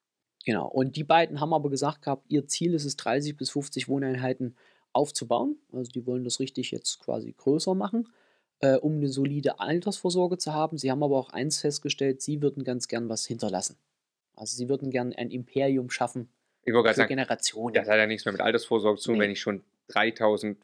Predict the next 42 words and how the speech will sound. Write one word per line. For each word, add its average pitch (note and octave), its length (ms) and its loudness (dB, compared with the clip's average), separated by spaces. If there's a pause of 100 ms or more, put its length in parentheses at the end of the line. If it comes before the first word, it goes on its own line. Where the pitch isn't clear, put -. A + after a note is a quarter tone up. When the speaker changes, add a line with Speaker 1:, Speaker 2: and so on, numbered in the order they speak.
Speaker 2:
passives G#2 420 -2
Speaker 1:
Genau. - 100 0
Speaker 2:
Einkommen A2 380 2
habe, A#2+ 280 6
noch A2+ 140 -2
zwei G#2+ 260 4
weitere G#2 320 0
Wohnungen, A2+ 240 0
die - 80 -8
ich - 60 -16
gerade F#2+ 160 0
abbezahlen, A#2 520 0
das G#2+ 160 0
ist G#2+ 120 -6
ja G#2 100 2
jetzt, G#2 180 -4 (520)
also G#2+ 140 -14 (200)
ich - 80 -12
will, G#2 120 4
Speaker 1:
Nee, A#2 180 4
Speaker 2:
ich A#2 120 0
Speaker 1:
die - 60 -6
Speaker 2:
will G#2+ 80 2
fett A2+ 100 4
Speaker 1:
brauchen A#2 200 4
Speaker 2:
was G2+ 100 -2
Speaker 1:
nicht. G2 120 -4
Speaker 2:
vererben. - 360 -8
Speaker 1:
Richtig, G2 300 -4
also A#2 180 -2
die D#3 140 2
haben D3 140 0
wirklich D3 260 0
gesagt, C3+ 260 -2
sie A#2+ 140 -4
wollen B2+ 140 2
etwas A2 280 -4
aufbauen, D#3 520 2
was C3 160 -4
über B2+ 200 -8
Generationen C#3+ 800 0
hinweg, C3 440 -4